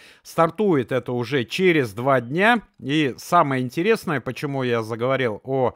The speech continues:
а, именно раскрутке вашего видео и заработке, давайте зайдем в мой аккаунт. Я уже прошел регистрацию. Регистрация простейшая.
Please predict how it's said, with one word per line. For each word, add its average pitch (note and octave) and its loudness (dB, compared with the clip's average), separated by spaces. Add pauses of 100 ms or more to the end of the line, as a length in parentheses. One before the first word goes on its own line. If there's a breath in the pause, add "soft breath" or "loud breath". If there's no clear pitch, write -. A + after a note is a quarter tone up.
(460 loud breath)
а, A#2+ 4
именно C#3+ 0
раскрутке C#3+ 0
вашего B2 -2
видео A2+ -4
и B2 -2
заработке, D3+ -2
давайте B2+ -2
зайдем B2+ -2
в - -6
мой A#2+ -2
аккаунт. E3+ 0
Я A#2+ 0
уже A#2 -2
прошел B2 -2
регистрацию. C3+ -2
Регистрация B2 -2
простейшая. G3 0